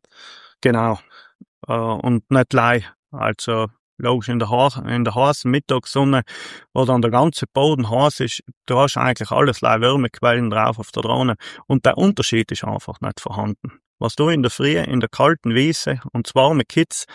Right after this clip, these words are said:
äh, relativ gut siehst, hast du eigentlich in der heißen Mittagssonne hast du keine Chance mehr. Aber der andere Punkt ist dann auch,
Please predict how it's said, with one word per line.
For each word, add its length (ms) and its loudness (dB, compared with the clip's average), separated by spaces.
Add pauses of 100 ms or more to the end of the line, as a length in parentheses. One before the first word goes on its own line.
(300)
äh, 40 -6
relativ 760 2
gut 240 0
siehst, 280 -6
hast 240 0
du 40 -4
eigentlich 360 -2
in 160 2
der 120 2
heißen 320 2
Mittagssonne 640 -2
hast 140 -4
du 100 -10
keine 300 -4
Chance 440 -8
mehr. 120 -10 (760)
Aber 380 2 (320)
der 80 0
andere 300 2
Punkt 360 -2
ist 160 -4
dann 140 2
auch, 260 2